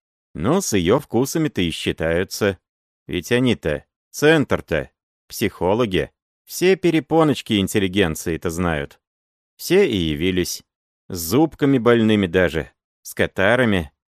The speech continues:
Кашлю, что было, насморку. Они не являлись, когда их на борьбу звали.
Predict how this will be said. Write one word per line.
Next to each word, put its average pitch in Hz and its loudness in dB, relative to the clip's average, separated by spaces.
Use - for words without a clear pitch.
Кашлю, 147 0
что 127 -2
было, 113 4
насморку. 117 2
Они 135 0
не 160 2
являлись, 143 2
когда 143 0
их 160 0
на 143 0
борьбу 151 2
звали. 82 0